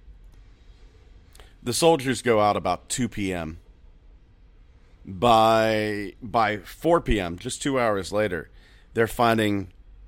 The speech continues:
a huge number of tracks. And they start tracking these creatures. They kind of find that there's about seven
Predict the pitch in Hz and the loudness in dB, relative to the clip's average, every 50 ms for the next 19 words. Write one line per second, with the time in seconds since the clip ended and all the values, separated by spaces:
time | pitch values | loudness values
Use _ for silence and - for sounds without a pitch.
0 | - - - - - 120 120 117 113 110 107 107 107 101 85 - - - - - | -20 -20 -12 -4 0 0 2 2 0 -2 -4 -6 -8 -8 -10 -14 -18 -20 -20 -20
1 | _ _ - - - - - - - - - - - - 156 160 147 127 104 104 | _ _ -20 -20 -20 -20 -20 -20 -20 -20 -20 -20 -12 -8 -4 -4 -4 -4 -4 -2
2 | 117 113 104 92 101 95 85 - - 104 90 78 71 - _ - - - - - | -2 -2 -2 -4 -6 -8 -10 -10 -8 -8 -8 -8 -8 -14 _ -16 -14 -14 -14 -14
3 | - _ - _ - _ _ _ - - 120 123 135 127 - 180 170 165 - - | -18 _ -20 _ -20 _ _ _ -8 -2 0 2 2 2 2 0 0 0 -2 -6
4 | - 151 147 175 185 - 147 120 110 101 98 - - - 123 110 - - - - | -4 -2 -2 -2 -2 -4 -6 -6 -6 -6 -8 -10 -12 -12 -14 -14 -14 -16 -20 -20
5 | - - - - - - - - - - - - - - - - _ _ _ _ | -20 -18 -18 -20 -20 -20 -20 -20 -20 -20 -20 -20 -20 -20 -20 -20 _ _ _ _
6 | _ _ - - _ - - - - 123 117 107 127 123 127 127 123 120 123 123 | _ _ -20 -20 _ -20 -20 -20 -18 -12 -4 -2 0 0 2 2 0 0 -2 -2
7 | 117 117 117 - - - - - - - - - - - - - - - - - | -4 -6 -8 -10 -14 -18 -20 -20 -20 -20 -20 -20 -20 -20 -20 -20 -20 -20 -20 -20
8 | - - - - - - - 170 180 202 208 190 170 - - 170 160 156 156 151 | -20 -20 -20 -18 -16 -12 -8 -4 -4 -2 -2 -2 -2 -2 0 2 2 4 4 2
9 | 151 147 139 120 - - - 123 123 123 113 110 123 - 113 - - - - - | 2 0 -2 -6 -8 -10 -8 -6 -4 -4 -4 -4 -4 -4 -4 -6 -4 -6 -6 -4
10 | - - - 156 147 139 131 135 123 113 107 104 101 95 85 | -4 0 2 4 4 4 4 2 0 0 0 -4 -4 -6 -10